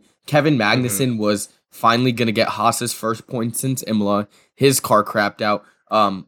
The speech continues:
Speaker 1: Zhou Guanyu, his car crapped out. Carlos Sainz, we obviously, you just mentioned his hydro-, hydraulic or gearbox issue.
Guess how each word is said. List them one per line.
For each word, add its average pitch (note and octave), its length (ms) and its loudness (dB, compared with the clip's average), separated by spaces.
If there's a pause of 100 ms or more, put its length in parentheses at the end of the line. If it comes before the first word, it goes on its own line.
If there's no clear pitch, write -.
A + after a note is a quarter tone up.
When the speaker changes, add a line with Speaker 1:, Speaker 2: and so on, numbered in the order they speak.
Speaker 1:
Zhou B2 300 2
Guanyu, B2+ 600 2
his A#2 200 -6
car A2 200 -2
crapped G#2+ 320 -4
out. A2 280 0
Carlos C3+ 460 2
Sainz, B2+ 300 0
we A2 100 -2
obviously, A2 400 -2
you G#2 140 -2
just A2 200 -2
mentioned A2 360 -6
his G#2+ 160 -8
hydro-, G#2+ 520 -2 (120)
hydraulic G#2+ 640 -2
or A2 120 0
gearbox F#2+ 520 -6
issue. G#2+ 340 -6